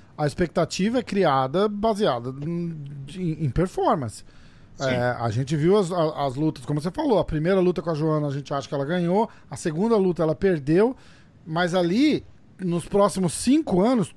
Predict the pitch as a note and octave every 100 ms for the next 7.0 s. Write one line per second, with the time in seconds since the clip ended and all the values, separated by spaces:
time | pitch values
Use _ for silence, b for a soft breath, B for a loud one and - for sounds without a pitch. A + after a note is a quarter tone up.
0 | - - A3 A#3 G#3 F3 E3 D#3+ C3+ -
1 | C#3 A2+ A2+ G2 - - - - - C4
2 | - G#3 - B - D3 F3 E3+ E3+ C#3+
3 | C#3+ E3+ A3+ G3+ C#3+ C#3+ E3 A#2+ - A2+
4 | - - D#3+ - - D#3 D#3+ D#3+ D3+ D3
5 | D3+ F3+ D3+ C#3+ C#3+ E3+ F3+ F3+ E3+ D3+
6 | D3 F3 F3+ D#3 C#3 F#3 F#3+ C#4+ F4 A4